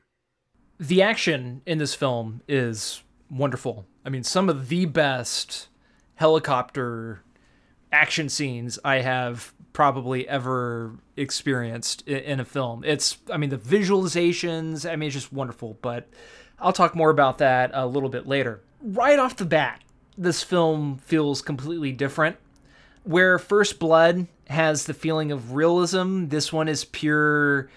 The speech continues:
nineteen eighties fantasy action with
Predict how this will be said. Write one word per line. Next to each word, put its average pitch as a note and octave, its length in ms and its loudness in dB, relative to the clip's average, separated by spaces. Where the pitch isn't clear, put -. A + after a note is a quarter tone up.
nineteen D3+ 460 -2
eighties D3 480 0
fantasy C#3 540 -2
action C#3 640 -4
with C3+ 420 -6